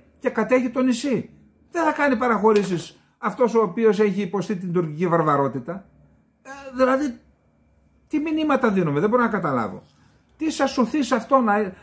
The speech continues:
να είστε τόσο ητοπαθείς και να, να, α, αυτές τις απαράδεκτες θέσεις να εκφράζετε σε διεθνές μέσο όπως είναι η Deutsche Welle; Σύμφωνα με τον κύριο Κατσουλίδη, η Κύπρος παρακολουθεί φυσικά στενά τόσο τις πολιτικές εξελίξεις στο εσωτερικό της Τουρκίας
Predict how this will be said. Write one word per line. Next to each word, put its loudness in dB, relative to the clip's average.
να -4
είστε 0
τόσο 0
ητοπαθείς -2
και -2
να, -6
να, -2
α, -14
αυτές 0
τις -2
απαράδεκτες 2
θέσεις -2
να -2
εκφράζετε -2
σε -4
διεθνές 0
μέσο 2
όπως -2
είναι 2
η 2
Deutsche 2
Welle; -2
Σύμφωνα 2
με 0
τον 0
κύριο 2
Κατσουλίδη, -2
η -6
Κύπρος -4
παρακολουθεί -2
φυσικά -4
στενά -2
τόσο -2
τις -6
πολιτικές -4
εξελίξεις -4
στο -6
εσωτερικό -4
της -4
Τουρκίας -2